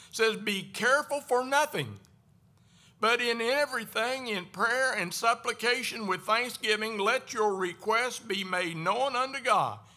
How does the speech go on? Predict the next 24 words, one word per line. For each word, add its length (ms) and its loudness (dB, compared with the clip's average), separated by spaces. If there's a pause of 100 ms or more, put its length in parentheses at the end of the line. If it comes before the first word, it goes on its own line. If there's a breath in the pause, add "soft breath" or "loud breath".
(140 loud breath)
You're 80 -6
discouraged? 760 -2 (840 soft breath)
He's 300 -8
waiting 320 -4
for 60 -10
you 120 -8
to 100 -10
tell 280 -4
him. 180 -12 (1400 loud breath)
"And 240 2
the 120 4
peace 420 -2
of 180 -2
God, 420 2
which 300 0
passeth 500 -2
all 360 6
understanding, 840 -2
shall 420 2
keep 560 -6
your 300 2
hearts 680 0 (420 loud breath)
and 400 0
minds 800 -2